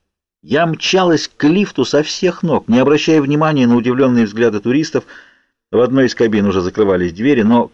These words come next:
к неудовольствию пассажиров я просунула ладонь и успела войти, хотя места там и без меня не хватало. Набравшись наглости, я растолкала чужие чемоданы и нажала на кнопку первого этажа.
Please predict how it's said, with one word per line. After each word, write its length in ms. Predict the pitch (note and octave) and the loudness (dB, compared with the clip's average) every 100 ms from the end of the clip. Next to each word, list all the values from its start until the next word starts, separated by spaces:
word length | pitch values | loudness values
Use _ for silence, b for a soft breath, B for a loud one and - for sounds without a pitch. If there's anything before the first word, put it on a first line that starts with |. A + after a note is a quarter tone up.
| _ _ _ | _ _ _
к 40 | |
неудовольствию 680 | F#2+ G#2+ A2 A2+ G#2 - G2+ | -2 0 2 2 0 0 -4
пассажиров 520 | G2 F#2+ G2+ A#2+ F#2+ F2 | -4 -6 -2 -2 -2 -4
я 100 | F2 | -4
просунула 600 | A2 A2 - F#2+ D#2 D#2+ | -4 -6 -4 -6 -4 -4
ладонь 380 | G2 G#2 E3+ A2 | -2 0 0 0
и 100 | A#2 | -4
успела 340 | G#2 B2+ A2+ | -2 0 2
войти, 380 | A2 A2 D#3 D3+ B B B | 2 0 -4 -6 B B B
хотя 260 | - - - | -14 -10 -10
места 260 | - - | -10 -10
там 200 | A2+ A2+ | -4 -2
и 20 | |
без 160 | G#2+ G#2+ | -2 -2
меня 220 | A#2 B2+ | -2 -4
не 80 | G2 | -6
хватало. 440 | - E2 D2+ C#2 - _ _ _ _ _ _ _ _ _ | -8 -8 -8 -10 -14 _ _ _ _ _ _ _ _ _
Набравшись 480 | B2 C3+ B2 A2+ | -2 -2 -2 -6
наглости, 420 | B2+ C#3+ A2+ G#2+ G#2 | -4 -2 -2 -2 -2
я 140 | A2 | -2
растолкала 560 | A2 C3 C3 B2 F#2 F2 | 0 -2 -2 0 -2 -2
чужие 300 | G#2 G#2+ F#2 | -4 -4 -4
чемоданы 520 | G#2 A2+ E3 D#3 - | -4 -2 -2 -2 -4
и 80 | A#2+ | -2
нажала 400 | A#2 A2 D3 C#3 | 0 0 0 0
на 100 | G#2+ | 0
кнопку 320 | G#2+ B2 A#2 | -2 -4 -4
первого 320 | - A2 G2+ G2 | -4 -2 0 -2
этажа. 340 | F#2+ F2 | -2 -6